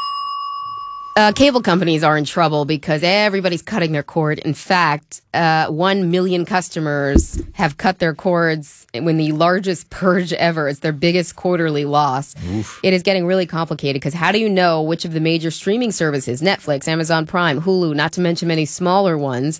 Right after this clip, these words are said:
Speaker 1: is best, um, and is the reason that you're losing customers? Cable and satellite T V providers lost one point one million subscribers during July to September period.
Speaker 2: Mm-hmm.
Speaker 1: That's the largest quarterly loss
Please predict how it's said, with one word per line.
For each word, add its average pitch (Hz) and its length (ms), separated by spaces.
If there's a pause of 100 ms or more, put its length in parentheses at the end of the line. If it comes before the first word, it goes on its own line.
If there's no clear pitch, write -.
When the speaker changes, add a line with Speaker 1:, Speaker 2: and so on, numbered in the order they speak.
(460)
Speaker 1:
is 175 180
best, 190 640 (500)
um, 175 600 (640)
and 175 140
is 170 160
the 180 80
reason 185 440
that 170 120
you're 175 100
losing 175 280
customers? 180 500
Cable 214 300
and 214 100
satellite 196 400
T 190 140
V 196 160
providers 151 540
lost 165 340
one 202 260
point - 260
one 185 400
million 240 460
subscribers 170 800
during 160 320
July 165 460
to 190 160
September 160 640
period. 139 400
Speaker 2:
Mm-hmm. - 60
Speaker 1:
That's 147 160
the 156 100
largest 151 560
quarterly 180 340
loss 147 320